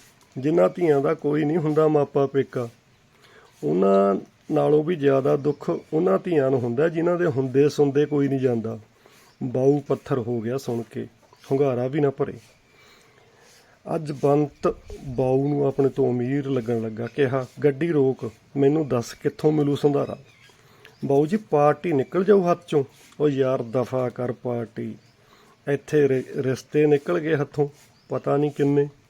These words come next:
ਕਿੰਨਾ ਚਿਰ ਹੋ ਗਿਆ, ਪਤਾ ਹੀ ਨਹੀਂ ਲਿਆ ਸਿੰਧੀ ਦਾ ਵੀਹ ਸਾਲਾਂ 'ਚ।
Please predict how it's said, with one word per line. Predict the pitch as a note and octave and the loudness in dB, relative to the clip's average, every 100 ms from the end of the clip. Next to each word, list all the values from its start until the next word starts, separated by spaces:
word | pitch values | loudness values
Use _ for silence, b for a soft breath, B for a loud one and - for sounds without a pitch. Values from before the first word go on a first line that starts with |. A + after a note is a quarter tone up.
| _ | _
ਕਿੰਨਾ | - C3+ D3 | -2 2 2
ਚਿਰ | D3+ D3+ | 2 0
ਹੋ | C#3 C#3+ | 2 0
ਗਿਆ, | C3+ | -2
ਪਤਾ | D#3 - C3+ | -4 -4 -2
ਹੀ | C#3+ D3+ | 0 0
ਨਹੀਂ | F3 | 0
ਲਿਆ | D#3+ D#3 | 2 2
ਸਿੰਧੀ | D3 D3 D3 | 2 0 0
ਦਾ | D3 D3 _ B B B B B B B | -2 -4 _ B B B B B B B
ਵੀਹ | C3+ E3+ | -4 -2
ਸਾਲਾਂ | D#3 C#3+ C#3+ | 2 2 2
'ਚ। | C3+ C#3 | 2 -2